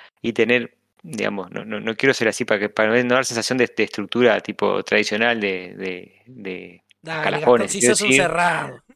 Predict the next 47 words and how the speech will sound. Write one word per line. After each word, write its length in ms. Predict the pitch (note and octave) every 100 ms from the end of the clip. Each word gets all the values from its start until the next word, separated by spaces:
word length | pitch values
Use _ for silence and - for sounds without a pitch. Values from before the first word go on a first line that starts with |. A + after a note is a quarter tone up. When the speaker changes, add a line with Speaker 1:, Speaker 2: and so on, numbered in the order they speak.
| A2 A2
Speaker 1:
no, 460 | A2 A2 A2+ A#2
Speaker 2:
<laughs> 0 |
Speaker 1:
no, 260 | A#2 A#2 A2
quiero 200 | B2 C3
decir, 300 | C3 - C#3
digamos, 360 | C3 B2+ A#2+ A2+
de 100 | A2
que 180 | G#2 - - - - _
una 100 | A#2+
persona 280 | B2 A#2+ C#3
que 80 | B2+
se, 240 | A#2+ A2+
se, 240 | - A2 G2+
se 140 | A2+
aboque 280 | A#2 B2 C3
más 220 | B2+ -
a 100 | G#2+
metodología 800 | G#2+ G#2+ A2 G#2+ G#2+ - C3+ B2
de 80 | A2
testing, 600 | B2 G#2+ - A2+ A2 C3+
eh, 280 | D#3 A2 G2+
estrategia 560 | - G#2+ - C3 B2+
de 40 | A#2
testing, 440 | C3 A#2+ D3 D#3+ - - - _
y 80 | -
que 120 | -
ahí 140 | A2+ A#2+
por 160 | B2
ahí 120 | A#2+ B2+
pueda 160 | C3
trabajar 340 | A#2+ A#2+ - B2
en 60 |
conjunto 360 | A2+ - B2 A2+
con 120 | A2+
otros 200 | A2+ -
testers 380 | C#3 C3 D3 -
para, 420 | A2 A2+ C3+ - - _ _ _ _
eh, 560 | G2+ G2 G2 F#2+ - _ -
ese 200 | G#2 G2+
tipo, 300 | G#2+ - G2
ese 280 | G2+ A2+ A2
tipo 260 | A2 A2
de, 180 | G2 G2
de 80 | G2+
actividades, 600 | G#2 - G#2 A#2 G#2 F2
¿no? 200 | G2 C3
O 100 | E3